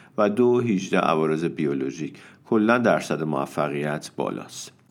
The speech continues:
از نظر نوع ایمپلنت باید بدونیم که بقای ایمپلنت ها تحت تأثیر طراحیشون نیست، یعنی حالا بون لول باشه یا تیشو لول،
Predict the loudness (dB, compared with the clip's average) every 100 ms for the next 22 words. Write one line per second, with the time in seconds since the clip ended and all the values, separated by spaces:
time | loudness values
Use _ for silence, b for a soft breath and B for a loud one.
0 | _ 2 4 4 4 4 6 4 6 6
1 | 6 6 6 6 6 6 6 6 4 4
2 | 4 6 6 6 6 4 2 2 2 2
3 | 4 4 4 6 4 4 4 2 2 2
4 | 2 2 0 2 0 2 -2 0 0 0
5 | 0 0 0 2 0 2 0 -2 0 -2
6 | 0 0 2 0 -2 -4 -4 -4 0 0
7 | 0 0 0 0 2 2 4 2 2 0
8 | 0 -2 -6 -6 -6 -4 -4 -8